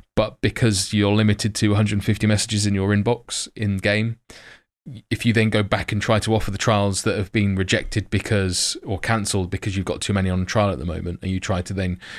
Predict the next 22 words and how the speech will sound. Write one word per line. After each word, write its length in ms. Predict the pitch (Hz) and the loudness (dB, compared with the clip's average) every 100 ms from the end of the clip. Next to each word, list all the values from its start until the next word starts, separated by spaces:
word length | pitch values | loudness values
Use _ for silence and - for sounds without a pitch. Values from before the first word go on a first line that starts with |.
| - | -2
once 240 | 110 101 | 0 2
you've 240 | 104 95 - - - - _ _ _ - | 2 0 -4 -18 -20 -20 _ _ _ -8
sort 200 | - 87 | -4 0
of 60 | |
whittled 460 | 117 135 131 113 107 | 2 2 2 2 2
down 440 | 113 107 98 92 90 | 2 4 4 0 2
the 160 | 104 | 4
initial 400 | 101 98 - 98 | 6 6 4 2
offers 420 | - 104 - 101 95 | 2 0 2 0 0
of, 140 | 87 _ | -6 _
like, 220 | 104 - | -6 -4
the 160 | 110 107 | 2 4
initial 260 | 110 - | 4 2
thirty 400 | 98 - 110 101 | -2 2 2 2
that 120 | 95 98 | 0 0
you 140 | 95 | 0
offer 280 | 92 104 90 | 2 2 0
out, 180 | 85 - | -2 -2
you'll 140 | 98 | 0
get 200 | 98 78 | 0 0
your 160 | 92 95 | 2 4
initial 460 | 101 - 101 92 | 4 4 2 0